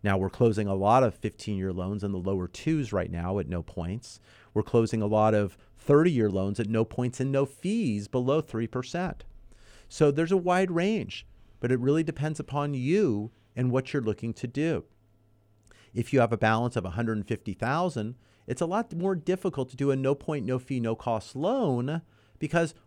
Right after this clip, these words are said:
one percent of a hundred fifty thousand is fifteen hundred dollars.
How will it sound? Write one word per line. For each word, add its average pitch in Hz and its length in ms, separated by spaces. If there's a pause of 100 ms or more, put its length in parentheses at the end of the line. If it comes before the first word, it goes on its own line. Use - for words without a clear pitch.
one 208 240
percent 208 580 (220)
of 143 100
a 151 80
hundred 160 260
fifty 165 260
thousand 180 480
is - 40
fifteen 160 400
hundred 143 320
dollars. - 560